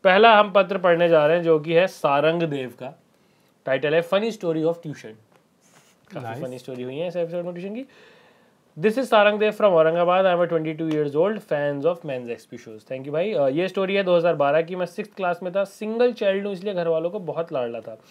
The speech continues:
Speaker 1: Colony में नया-नया fashion आया था gear की cycle का।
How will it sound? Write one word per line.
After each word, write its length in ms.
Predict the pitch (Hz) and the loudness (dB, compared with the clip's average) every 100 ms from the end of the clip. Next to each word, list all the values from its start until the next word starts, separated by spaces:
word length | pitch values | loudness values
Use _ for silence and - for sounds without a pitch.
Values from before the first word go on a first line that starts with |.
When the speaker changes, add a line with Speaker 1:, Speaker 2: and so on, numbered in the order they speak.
| - - - | -20 -20 -12
Speaker 1:
Colony 340 | - 180 202 214 | 0 2 2 0
में 120 | 214 | 0
नया-नया 360 | 196 190 190 185 | 0 0 0 -2
fashion 420 | 147 135 160 175 | -4 -6 -6 -4
आया 160 | 170 | -4
था 100 | 170 | -2
gear 400 | 220 175 160 170 | -4 -4 0 0
की 120 | 165 214 | 0 -4
cycle 420 | 165 135 123 | -2 -2 -4
का। 100 | 117 | -10